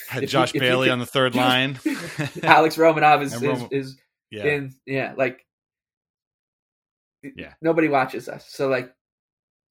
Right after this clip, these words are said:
Speaker 2: if you can find the folks and you, when you read it, you're like, "Oh, okay." The first question you should ask is, is there,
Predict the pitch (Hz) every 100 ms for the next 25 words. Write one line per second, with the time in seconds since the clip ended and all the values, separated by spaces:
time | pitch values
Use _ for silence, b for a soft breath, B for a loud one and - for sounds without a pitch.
0 | _ 135 135 139 135 147 143 135 143 135
1 | 131 - 131 123 - 131 123 131 127 120
2 | 120 117 151 131 - _ _ - 139 180
3 | - 151 147 139 131 127 127 - 110 -
4 | 135 123 127 135 135 131 131